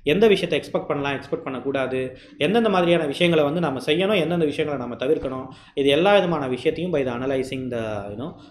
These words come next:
by analyzing your section, uh, by analyzing your situation, we will say that. Okay, அந்த விஷயத்தை எல்லாத்தையும் நம்ம வந்து அதில் நம்ம பார்க்கலாம். So it, it is taking a, uh, good treatment. Yeah, partner emotional conflict, of course, yes.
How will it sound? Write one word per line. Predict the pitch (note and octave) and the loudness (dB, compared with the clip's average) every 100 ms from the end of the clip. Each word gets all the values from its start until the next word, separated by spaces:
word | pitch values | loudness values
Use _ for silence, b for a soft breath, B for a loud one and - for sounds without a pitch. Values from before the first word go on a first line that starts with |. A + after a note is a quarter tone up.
| _ | _
by | C3 | 0
analyzing | C3 D3+ D3+ D3 | 2 4 2 2
your | C3+ A#2 | -4 -6
section, | A#2+ - C3+ C#3+ | -8 -10 -10 -12
uh, | C3+ A#2 | -8 -6
by | A#2 B2 | -2 -2
analyzing | A#2 B2+ D3+ C#3+ | -2 0 0 0
your | C#3+ A#2+ | -2 -4
situation, | C3 D3 C3 D#3+ | -4 -4 -4 -4
we | D#3+ A#2+ | -4 -4
will | A2 | -2
say | C#3+ | -4
that. | G#2+ F#2+ - - - - - - - | -4 -10 -16 -20 -20 -20 -20 -20 -20
Okay, | A#2 A2+ A3+ B B - | -10 -8 -8 B B -2
அந்த | D#3 | 2
விஷயத்தை | D3+ F3+ D3 | 2 2 4
எல்லாத்தையும் | D3 D3+ D3+ F3 | 4 4 2 -2
நம்ம | C3 | -4
வந்து | A#2 A#2+ C#3 A2+ G#2+ | -4 -2 0 -2 -4
அதில் | A#2 | -6
நம்ம | A2+ G#2+ | -8 -8
பார்க்கலாம். | C3 B2+ F#3+ G#3+ | -8 -6 -4 0
So | E3+ | 0
it, | C3+ C3+ | 2 -2
it | B2+ C3 | -2 -2
is | B2+ | -2
taking | - D3 D3 | -4 -6 -6
a, | D#3+ G#3 B B B B _ | -8 -10 B B B B _
uh, | C#3+ C#3 C#3 | 0 2 4
good | F#3+ F3+ | 4 2
treatment. | D3+ B2 A#2 - - | 0 -2 -8 -10 -8
Yeah, | C#3+ C3 - - b b b - | -6 -6 -10 -20 b b b 0
partner | G#3 A#3+ A#3+ | 2 4 4
emotional | G#3 G3 G3 F#3 | 4 2 2 0
conflict, | E3+ E3 E3+ D#3+ | 0 0 -2 -2
of | C3 | -2
course, | F3 F3+ D3 | 2 2 2
yes. | E3 | 0